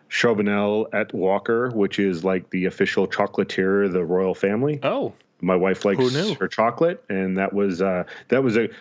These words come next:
Speaker 1: I, I really wanted to make sure Kelsey got to go to some special places that she would remember, and, uh, that was definitely a good one to add to the list. She really, uh, you know, that and going to Fortnum and Mason, she really, really enjoyed.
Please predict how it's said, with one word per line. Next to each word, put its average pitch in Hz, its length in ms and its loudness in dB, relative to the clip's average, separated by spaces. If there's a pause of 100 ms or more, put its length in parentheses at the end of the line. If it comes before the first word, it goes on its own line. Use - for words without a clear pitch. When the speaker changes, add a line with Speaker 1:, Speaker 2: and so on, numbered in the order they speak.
(160)
Speaker 1:
I, 135 80 0
I 135 120 0
really 147 240 2
wanted 131 320 -2
to 110 140 0
make 98 200 -2
sure 101 160 0
Kelsey 98 320 -2
got 90 160 -2
to 87 60 -6
go 90 120 0
to 85 100 0
some 85 180 -6
special 90 340 -2
places 85 440 -2
that 87 160 -2
she 92 100 -2
would 80 180 -4
remember, 85 480 2
and, 82 200 0
uh, 76 100 -4 (360)
that 113 140 2
was 101 140 2
definitely 95 360 2
a 82 40 -2
good 85 160 0
one 85 180 0
to 87 100 0
add 85 200 -2
to 87 80 0
the 80 80 -4
list. 82 240 -2
She 95 100 0
really, 87 440 0 (420)
uh, 95 60 2
you 107 160 2
know, 101 140 2
that 98 300 2
and 85 260 -4
going 92 260 0
to 85 60 -2
Fortnum 92 440 -2
and 82 100 -4
Mason, 80 380 -4
she - 140 -4
really, 78 280 -2
really 76 320 -2
enjoyed. 73 480 -2